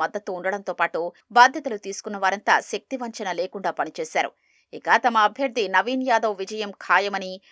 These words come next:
పోలింగ్ అనంతరం పీసీసీ అధ్యక్షుడు మహేష్ కుమార్ గౌడ్ విశ్వాసం వ్యక్తం చేశారు. గత అసెంబ్లీ ఎన్నికల్లో నలభై ఎనిమిది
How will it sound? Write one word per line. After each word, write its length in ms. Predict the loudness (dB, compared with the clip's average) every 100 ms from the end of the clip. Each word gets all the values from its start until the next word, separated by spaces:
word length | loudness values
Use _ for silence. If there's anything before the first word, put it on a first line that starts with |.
| _ 2
పోలింగ్ 320 | 4 4 2
అనంతరం 340 | 0 0 0 0 -4
పీసీసీ 360 | -8 -8 -2 -2
అధ్యక్షుడు 360 | -2 -6 -4 -4 -4
మహేష్ 260 | -6 -6 -8
కుమార్ 260 | -2 -2 0
గౌడ్ 180 | 0 0 -4 -8
విశ్వాసం 420 | -6 -4 -4 -8
వ్యక్తం 260 | -10 -10 -10
చేశారు. 320 | -6 -4 -4 -6 _ _ _ _ _ _
గత 160 | -4 2
అసెంబ్లీ 400 | 2 0 -2 -2
ఎన్నికల్లో 360 | -4 -4 -4 -2 2
నలభై 340 | 4 4 0
ఎనిమిది 320 | -2 -2 -4